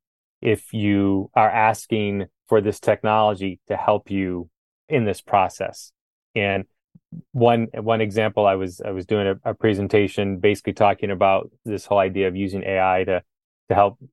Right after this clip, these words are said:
draft a, a lesson plan. Uh, I said, "Uh, how many of you drove here today for, for this event?" And everyone raised their hands. I said, "Well,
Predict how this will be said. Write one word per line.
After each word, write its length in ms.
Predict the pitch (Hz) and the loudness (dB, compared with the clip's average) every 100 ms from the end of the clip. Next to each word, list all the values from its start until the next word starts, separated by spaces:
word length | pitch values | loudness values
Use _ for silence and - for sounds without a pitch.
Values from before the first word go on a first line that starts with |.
| _ | _
draft 420 | 117 110 104 101 - | 0 4 4 2 -4
a, 280 | 95 92 | -4 -4
a 20 | 101 | 0
lesson 360 | 104 123 120 | 2 2 -2
plan. 460 | 101 98 92 90 92 _ _ _ - | -4 -4 -2 -4 -8 _ _ _ -8
Uh, 140 | 98 | -6
I 100 | 101 | -4
said, 280 | - 117 104 - | -4 -4 -6 -6
"Uh, 140 | 127 - - _ | -10 -10 -18 _
how 160 | 127 | 0
many 200 | 151 156 | 2 4
of 100 | 143 | 4
you 400 | 127 123 117 113 110 | 4 4 4 2 -2
drove 280 | 110 117 110 | 0 2 2
here 160 | 110 95 | -2 -4
today 440 | 101 101 90 85 _ _ - | -2 -2 -2 -4 _ _ -2
for, 400 | 104 95 90 - | 0 2 0 -2
for 100 | - | -2
this 220 | 98 92 | -2 -2
event?" 340 | 95 92 82 92 | -4 -2 -4 -2
And 80 | 104 | 0
everyone 220 | 101 95 | 0 0
raised 240 | 98 92 | 0 0
their 80 | 95 | -2
hands. 340 | 95 90 82 | -2 -4 -4
I 60 | 92 | -6
said, 180 | 90 107 | -2 2
"Well, 220 | 117 - | 2 0